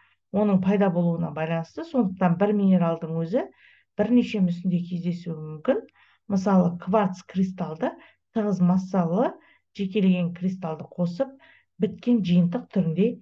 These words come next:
кездеседі. Енді біз минералдың, а, минералдардың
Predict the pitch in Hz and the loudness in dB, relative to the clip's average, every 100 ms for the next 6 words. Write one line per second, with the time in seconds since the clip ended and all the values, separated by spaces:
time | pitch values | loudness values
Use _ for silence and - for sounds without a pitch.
0 | _ _ - 254 240 - - 156 - 175 | _ _ -4 -2 -2 -6 -6 -4 -4 -4
1 | 175 - _ _ _ _ _ _ _ _ | -6 -14 _ _ _ _ _ _ _ _
2 | _ _ _ _ _ _ _ _ _ _ | _ _ _ _ _ _ _ _ _ _
3 | _ 202 214 233 196 175 214 254 - _ | _ 0 4 4 4 2 2 0 -8 _
4 | _ _ - 190 226 220 196 175 180 240 | _ _ 0 2 4 4 4 2 0 -2
5 | 294 _ _ _ - 185 185 180 185 190 | -4 _ _ _ -4 0 2 2 0 0
6 | 202 226 214 185 170 175 170 254 | 0 0 0 -2 0 -2 -4 -6